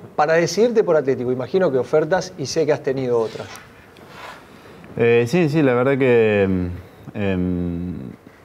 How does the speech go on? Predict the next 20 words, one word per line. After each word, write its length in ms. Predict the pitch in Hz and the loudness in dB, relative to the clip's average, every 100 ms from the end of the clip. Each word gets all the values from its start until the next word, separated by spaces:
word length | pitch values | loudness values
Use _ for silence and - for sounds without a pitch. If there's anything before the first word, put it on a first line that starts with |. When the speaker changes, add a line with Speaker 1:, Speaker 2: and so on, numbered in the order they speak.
| - _ - | -20 _ -6
Speaker 2:
en 200 | 110 107 | 0 0
Talleres 460 | 101 95 117 113 104 | 0 0 2 0 0
me, 260 | 98 92 | -2 -2
me, 160 | 92 95 120 | -2 -4 -4
<laughs> 60 | |
me 160 | 101 98 | -4 -4
fue 200 | 98 113 | 0 0
muy 200 | 101 101 | 0 2
bien, 240 | 110 113 | 2 0
tomé 260 | 95 95 95 | -2 -2 -4
esos 280 | 90 90 87 101 - | -6 -10 -12 -14 -10
dos 160 | 98 101 | -8 -4
años 240 | 98 95 | -4 -2
y 40 | 92 | -2
medio 240 | 98 104 | -2 -4
que 60 | 95 | -4
me 180 | 92 87 | -6 -8
fueron 600 | - 101 95 95 92 90 | -6 -6 -4 -6 -6 0
buenos 500 | 110 117 127 120 - | 2 2 -2 -8 -8
y 420 | 92 85 87 | -6 -4 -6